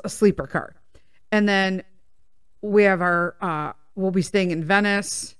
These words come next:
in Italy, and then we're taking the train, I'll come back to this, from Venice, Italy to Rome, Italy. That's, like, a three-hour day trip. So it's cool 'cause you could, you get to leave at checkout in Venice and then arrive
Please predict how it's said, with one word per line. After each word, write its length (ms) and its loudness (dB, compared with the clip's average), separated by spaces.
in 180 -4
Italy, 480 2
and 120 -4
then 80 -6
we're 80 -4
taking 280 -4
the 80 -2
train, 640 -4
I'll 100 -6
come 140 -6
back 220 -4
to 100 -4
this, 320 -4
from 480 0
Venice, 440 0
Italy 400 0
to 160 -4
Rome, 460 4
Italy. 520 -4
That's, 240 0
like, 120 -2
a 40 -12
three-hour 500 0
day 240 -2
trip. 420 -4
So 360 -2
it's 220 -2
cool 260 2
'cause 160 -4
you 80 -6
could, 180 -2
you 300 -4
get 180 2
to 60 0
leave 420 0
at 340 0
checkout 720 2
in 180 4
Venice 460 2
and 160 0
then 120 0
arrive 440 -2